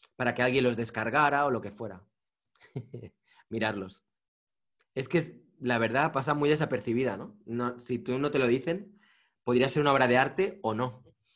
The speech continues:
Pero bueno, mm, esto quizá fue ya una de las, uno de las precursoras de todo lo que vendría luego, ¿no?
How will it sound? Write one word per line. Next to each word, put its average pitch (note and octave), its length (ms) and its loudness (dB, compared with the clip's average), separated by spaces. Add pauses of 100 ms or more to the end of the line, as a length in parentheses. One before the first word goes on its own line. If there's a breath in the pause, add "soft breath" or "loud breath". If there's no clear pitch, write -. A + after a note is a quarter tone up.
(640)
Pero C3 160 4
bueno, B2+ 380 2
mm, A#2+ 800 -2 (360)
esto D3 260 2
quizá D3 260 0
fue D3 320 4
ya C3+ 240 6
una C3+ 240 -2
de C3 80 0
las, A#2 280 -2 (120)
uno B2 220 -2
de C3 80 2
las B2 140 0
precursoras B2+ 760 -2
de G#2+ 120 -2
todo A#2+ 160 0
lo B2 100 4
que A#2 100 -2
vendría G#2+ 580 -2 (160)
luego, G2+ 300 -4
¿no? A2+ 200 -16